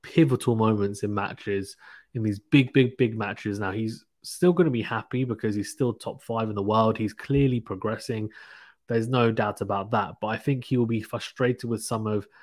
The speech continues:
the setbacks that he's having in terms of the consistency of his game.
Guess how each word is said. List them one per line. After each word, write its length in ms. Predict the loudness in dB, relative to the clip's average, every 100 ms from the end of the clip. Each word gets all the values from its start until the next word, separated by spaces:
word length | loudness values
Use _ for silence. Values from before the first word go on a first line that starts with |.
| -20 _ _ _ _ _ _ _
the 140 | -10 -8
setbacks 760 | -6 -2 -2 -2 -2 -4 -4
that 100 | -6
he's 140 | -6 -4
having 380 | -4 -2 -2 -4
in 120 | -6
terms 420 | -4 -4 -4 0
of 240 | 2 0 -6 -20 -20 _ _ _ _ _ _ -2
the 160 | -2
consistency 840 | -2 -6 -8 0 0 0 -8 -2 -2
of 140 | 0
his 160 | -2 -4
game. 520 | -4 -4 -6 -12 -20